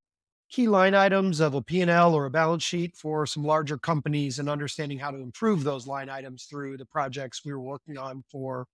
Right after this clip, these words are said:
our executive sponsors. And then since then, I've been doing corporate development for about fifteen years.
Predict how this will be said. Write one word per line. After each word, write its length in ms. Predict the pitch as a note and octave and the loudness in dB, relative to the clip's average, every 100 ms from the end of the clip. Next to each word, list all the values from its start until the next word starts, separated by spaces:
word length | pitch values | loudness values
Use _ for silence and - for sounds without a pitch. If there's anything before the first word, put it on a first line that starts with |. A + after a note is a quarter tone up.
| _ _ | _ _
our 140 | D3 C#3 | 0 0
executive 500 | B2 C#3 B2 C3+ A2+ | 2 0 0 -4 -6
sponsors. 720 | - C#3+ C#3+ C3+ C#3 B2+ - - _ _ _ _ _ G#3 | -4 0 0 -2 -6 -8 -12 -20 _ _ _ _ _ 4
And 100 | A#3 | 6
then 160 | A#3 | 6
since 300 | - C4 A#3+ | 6 4 4
then, 300 | G3+ G#3 G#3 | 6 6 8
I've 160 | F#3+ D3+ | 4 4
been 160 | F#3 | 4
doing 180 | F3+ F#3 | 6 4
corporate 380 | - G3 E3+ D#3 | 4 0 0 -4
development 600 | D#3 G#3 F3+ D#3 C3+ D3 _ | 2 2 2 -4 -12 -12 _
for 140 | E3 | -6
about 220 | D3 C#3+ - | -4 -4 -2
fifteen 520 | F3+ - F#3 E3 D#3 | -4 -2 0 2 4
years. 440 | D3+ C3+ B2 G#2+ | 2 0 -4 -8